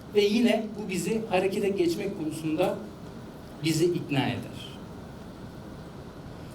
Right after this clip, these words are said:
Burada olduğu gibi Interaction Design Foundation'ın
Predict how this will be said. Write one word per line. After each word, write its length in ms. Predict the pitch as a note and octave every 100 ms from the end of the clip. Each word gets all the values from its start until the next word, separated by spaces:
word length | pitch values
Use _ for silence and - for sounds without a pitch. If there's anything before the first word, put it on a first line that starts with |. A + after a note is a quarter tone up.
| - - -
Burada 220 | C#4 G#3
olduğu 200 | A3 -
gibi 180 | E3+ -
Interaction 480 | G3+ A#3 G3 G3+ A3+
Design 340 | G3 G3+ G3 G3 - -
Foundation'ın 800 | A#3 G3+ G3 F#3+ E3+ F3+ G3